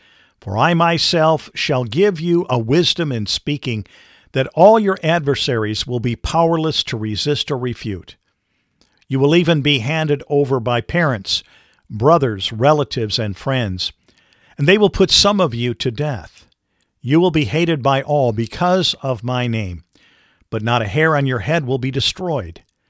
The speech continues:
By your perseverance, you will secure your lives."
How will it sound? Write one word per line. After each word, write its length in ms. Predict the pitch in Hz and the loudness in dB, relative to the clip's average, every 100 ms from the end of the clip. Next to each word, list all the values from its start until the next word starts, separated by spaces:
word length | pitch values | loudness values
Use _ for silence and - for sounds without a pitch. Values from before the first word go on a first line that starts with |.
| _ _ _ _ | _ _ _ _
By 300 | - 107 170 | -6 2 4
your 160 | 196 185 | 4 0
perseverance, 960 | - 170 151 143 123 113 85 82 - - _ _ _ _ _ | -2 -4 0 0 0 -2 -6 -8 -8 -8 _ _ _ _ _
you 220 | 110 139 | -2 0
will 140 | 147 151 | 2 0
secure 760 | - 131 - 156 117 90 85 _ _ - | -2 -6 -4 -4 -2 -4 -10 _ _ -8
your 240 | 113 107 | -4 -2
lives." 680 | 104 95 82 87 - - | -2 -4 -6 -14 -10 -10